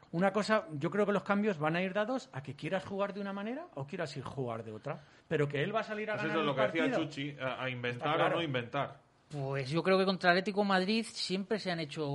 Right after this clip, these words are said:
Speaker 3: buenos partidos, sin llegar a ganar, pero porque son dos equipos muy parejos. A lo mejor tú, Balbu, como entrenador, puedes darnos más.
Speaker 2: Sí,
Speaker 3: Se
Speaker 2: eh, a
Speaker 3: dan
Speaker 2: ver,
Speaker 3: un aire a-,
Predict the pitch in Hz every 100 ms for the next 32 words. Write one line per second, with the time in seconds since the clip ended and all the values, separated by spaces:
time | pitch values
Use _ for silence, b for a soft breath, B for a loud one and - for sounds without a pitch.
0 | 143 143 156 143 143 131 - 180 190 226
1 | 247 - - - 147 139 135 165 165 170
2 | 202 240 - b b b - 151 143 147
3 | 143 131 170 202 240 175 160 143 143 143
4 | 143 139 135 113 196 202 147 135 156 156
5 | 185 180 185 175 170 160 151 156 160 175
6 | 175 175 170 165 165 156 160 175 196 B
7 | B B B B B _ _ _ - 180
8 | 170 - 160 147 139 135 117 120 120 160
9 | - 202 175 160 160 160 170 165 160 156
10 | 151 143 135 135 135